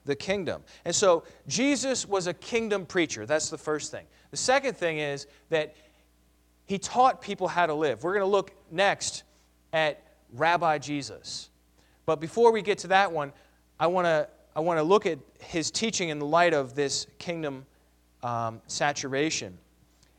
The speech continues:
In his main teaching on how to live, which is called the Sermon on the Mount, he can't help but mention the kingdom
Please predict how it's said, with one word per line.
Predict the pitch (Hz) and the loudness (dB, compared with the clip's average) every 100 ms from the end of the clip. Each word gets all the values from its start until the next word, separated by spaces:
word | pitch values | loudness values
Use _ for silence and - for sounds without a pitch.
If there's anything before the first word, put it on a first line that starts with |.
| - | 0
In | 220 254 | 4 4
his | 247 233 175 - | 2 0 -4 -10
main | 170 226 262 | -4 -2 -2
teaching | - 233 - 175 | -4 -6 -6 -6
on | 160 | -6
how | 151 170 | -2 -2
to | 170 | 0
live, | 147 117 127 | 0 -2 -6
which | - | -14
is | |
called | - 147 | -6 -6
the | 139 | -6
Sermon | - 170 170 | -4 -4 -2
on | 165 | -4
the | 147 | -2
Mount, | 139 123 120 _ _ _ _ _ _ _ _ _ _ - _ _ _ _ _ _ _ | -2 -2 -4 _ _ _ _ _ _ _ _ _ _ -20 _ _ _ _ _ _ _
he | 208 | -8
can't | 220 226 | 0 0
help | 175 214 214 | 4 2 2
but | 170 | -4
mention | 175 185 170 | -4 -4 -8
the | 139 | -12
kingdom | - 190 151 | -10 -10 -8